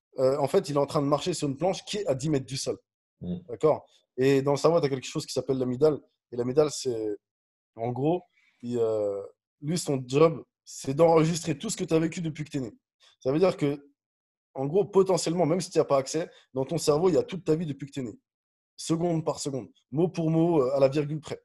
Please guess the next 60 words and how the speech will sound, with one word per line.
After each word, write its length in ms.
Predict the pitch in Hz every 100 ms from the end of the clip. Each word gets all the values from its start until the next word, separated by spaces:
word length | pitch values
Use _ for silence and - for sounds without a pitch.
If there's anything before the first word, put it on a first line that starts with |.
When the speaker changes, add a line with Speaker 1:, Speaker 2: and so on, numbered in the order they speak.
| _ _ -
Speaker 1:
Mais 80 | 120
toi, 160 | 160
t'as 140 | 151 127
pas 100 | 139
forcément 320 | 135 143 139
accès. 200 | - 104
Et 220 | - _
puis 120 | 123
heureusement, 360 | 113 120 139 147
parce 160 | 113
que, 100 | - 107 - _ _ _ _ -
euh, 100 | 107
il 60 | 110
y 20 |
a 60 |
des 100 | 117
gens 180 | 117 127
qui, 500 | 123 _ 117 107 104 101
c'est 120 | 110
une 80 | 101
pathologie 360 | 110 123 151
d'ailleurs, 240 | 143 113 110
on 80 | 104
appelle 160 | 92 110
ça 120 | 120
des 200 | 117 120
hypermnésiques, 640 | 120 117 120 123 156 - _ _ _ _
qui 120 | 117
sont, 340 | - 131 117
euh, 180 | 107 101
qui 120 | -
sont 80 | -
comme 180 | 123 117
ça, 140 | 156
ils 40 | 139
se, 180 | - 117 120
ils 60 |
se 120 | -
souviennent 300 | 120 123 123
de 80 | 123
tout, 200 | 120 185 - _ _ _ _ _
mais 200 | 107 110
leur 180 | 117 123
vie, 80 |
c'est 160 | 135 107
un 80 | 107
enfer. 260 | 123 147 - _ _ _ _
Tu 60 | _
vois, 80 | 113
ils 40 | 101
se 120 | 107
souviennent 260 | - 117
de 120 | 117 120
tout, 280 | 143 139 - - 110
euh, 60 | 110
c'est, 120 | -
c'est, 220 | 104 -
c'est 140 | 107 107
un 120 | 113
enfer. 260 | 143 147